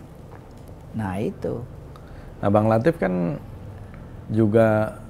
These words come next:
Speaker 2: sampai sekarang nih, di usia delapan puluh empat nih, tetap aktif, produktif, tetap mikir dan lain-lain itu. Itu, eh, dan juga menjalankan banyak kegiatan,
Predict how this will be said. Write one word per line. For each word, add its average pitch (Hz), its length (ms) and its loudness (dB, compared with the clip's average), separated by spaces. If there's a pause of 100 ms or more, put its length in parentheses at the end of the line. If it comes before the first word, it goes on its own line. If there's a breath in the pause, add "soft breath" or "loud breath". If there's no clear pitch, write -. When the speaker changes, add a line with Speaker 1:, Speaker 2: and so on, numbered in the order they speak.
Speaker 2:
sampai 117 480 2
sekarang 117 420 4
nih, 98 140 2
di 98 80 0
usia 95 320 0
delapan 101 240 2
puluh 98 240 -2
empat 107 240 -2
nih, 104 160 -4
tetap 101 320 -6
aktif, 110 480 -2
produktif, 104 720 -2
tetap 104 320 -4
mikir 120 480 0
dan 104 240 2
lain-lain 101 480 2
itu. 95 160 -6 (1120 loud breath)
Itu, 127 320 6 (320)
eh, 117 640 10 (400)
dan 110 320 6
juga 165 240 8
menjalankan 123 560 10
banyak 113 400 6
kegiatan, 92 800 2